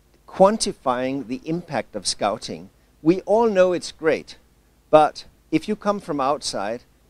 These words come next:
you would like to have a better understanding, really,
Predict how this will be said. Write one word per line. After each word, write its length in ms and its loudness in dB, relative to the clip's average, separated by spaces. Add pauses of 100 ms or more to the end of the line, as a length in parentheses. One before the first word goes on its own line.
you 100 6
would 160 0
like 280 2
to 160 -6
have 360 -4 (240)
a 80 -4
better 300 2
understanding, 920 -6
really, 540 2